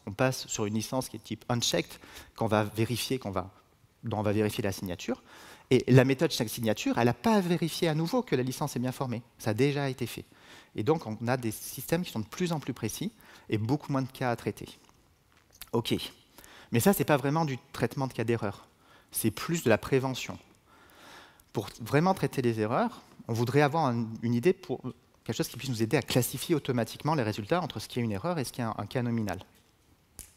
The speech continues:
Et, et ça tombe bien, c'est que, en fait, par définition, un système de type,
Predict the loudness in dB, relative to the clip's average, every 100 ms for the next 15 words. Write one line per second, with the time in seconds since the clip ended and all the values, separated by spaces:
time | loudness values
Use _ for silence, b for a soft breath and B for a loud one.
0 | _ _ B B B B B B B _
1 | -20 -16 -16 _ -2 0 0 0 0 0
2 | -2 -4 -4 -4 -4 -4 0 0 0 -4
3 | -6 -4 -4 -2 -4 0 -2 0 -2 -2
4 | -4 -4 -8 -8 -6 -4 -4 -2 -2 -2
5 | -4 -8